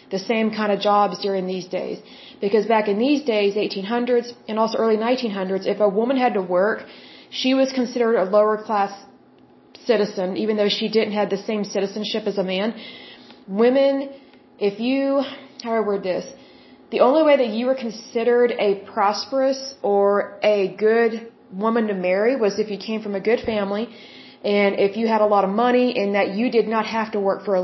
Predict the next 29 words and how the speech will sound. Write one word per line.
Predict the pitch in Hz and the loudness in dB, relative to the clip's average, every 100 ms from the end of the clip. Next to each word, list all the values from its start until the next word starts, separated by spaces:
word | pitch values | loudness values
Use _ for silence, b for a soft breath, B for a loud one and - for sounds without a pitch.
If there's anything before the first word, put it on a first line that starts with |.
| 190 | 0
living. | 185 185 | -2 -4
Because | 190 202 190 | -4 -4 -2
if | 190 - | -4 -2
the | 185 | -2
woman | 214 262 262 | 0 0 2
had | 254 214 | 2 0
to | |
work, | 190 226 208 196 - | 0 2 2 0 -2
that | 208 233 | 0 0
was | 254 233 | 0 0
a | 190 190 B B B B B 254 | 0 0 B B B B B 2
indicator | 269 - 226 214 208 | 2 0 -2 0 0
that | 202 | 0
the | 208 202 | -2 -4
family | 214 226 240 | -4 -2 0
was | 262 | 0
poor | 262 - 214 202 208 208 B B B B 185 | -2 0 2 4 2 -2 B B B B -4
and | 190 | 2
they | 208 | 2
were | 220 | 4
not | 233 | 2
doing | 233 247 233 214 | 2 2 2 4
well | 208 202 | 4 4
and | - 196 | 2 2
the | 202 240 | 2 2
husband | 240 240 214 | 2 -2 -2
was | 202 | -4
not | 196 190 | -4 -6
doing | 196 185 | -4 -4